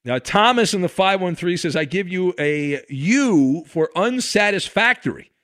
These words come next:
on that monologue," Thomas in the five one three says, "for not allowing the resident Bronco apologist Koopa Loop to give his grade on the trade." And then I, I think Thomas is doing some heavy painting right now in a grocery store.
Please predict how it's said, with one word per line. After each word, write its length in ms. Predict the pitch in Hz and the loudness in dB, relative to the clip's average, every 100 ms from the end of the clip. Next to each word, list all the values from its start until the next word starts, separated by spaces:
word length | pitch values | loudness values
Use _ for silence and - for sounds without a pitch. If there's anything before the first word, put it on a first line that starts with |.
| _ _ _ - | _ _ _ 0
on 240 | 151 190 | 2 4
that 220 | 196 190 165 | 4 2 4
monologue," 600 | 170 214 214 160 139 123 | 4 4 4 2 0 -2
Thomas 420 | 156 151 143 - | -6 -4 -4 -4
in 60 | |
the 60 | 127 | -6
five 340 | - 143 139 | -2 -2 -2
one 160 | 139 127 | -4 -8
three 220 | - 131 | -6 -6
says, 420 | 117 131 120 120 - _ _ _ - | -4 -6 -6 -6 -10 _ _ _ -2
"for 140 | 156 | 2
not 340 | 170 196 262 | 4 4 4
allowing 440 | 269 226 226 196 101 _ | 4 4 4 2 0 _
the 100 | 147 | -2
resident 680 | 156 170 226 185 226 214 165 | 0 2 2 0 -2 -2 -4
Bronco 680 | 156 180 196 190 190 185 175 | -2 0 0 -2 -2 0 -2
apologist 760 | 139 - 175 180 170 156 143 - | -4 0 0 2 0 0 -4 -4
Koopa 320 | 202 185 165 | -6 -2 0
Loop 300 | 165 151 143 | 0 0 -2
to 100 | 135 | -6
give 260 | 131 165 151 | -2 -2 -2
his 180 | 147 117 | -4 -4
grade 440 | 139 156 156 147 | -2 0 0 -2
on 160 | 135 131 | -4 -6
the 80 | |
trade." 300 | 117 113 78 _ _ _ _ _ _ _ _ _ - | -8 -10 -10 _ _ _ _ _ _ _ _ _ -12
And 180 | 117 127 | -6 -4
then 360 | 143 139 131 _ _ | -2 -4 -6 _ _
I, 160 | 101 110 123 | -20 -16 -10
I 40 | |
think 220 | 185 208 | -10 -10
Thomas 440 | - 156 156 151 123 | -8 -6 -4 -4 -8
is 120 | 107 | -6
doing 260 | 143 135 | -6 -4
some 200 | - 117 | -6 -10
heavy 320 | 113 147 156 139 | -8 -8 -8 -10
painting 480 | - 151 151 117 | -8 -8 -8 -10
right 180 | 104 101 | -10 -12
now 240 | 107 107 110 | -10 -10 -8
in 80 | 110 | -10
a 60 | |
grocery 420 | 101 135 151 131 | -4 -4 -2 -6
store. 340 | 107 - 67 | -10 -12 -18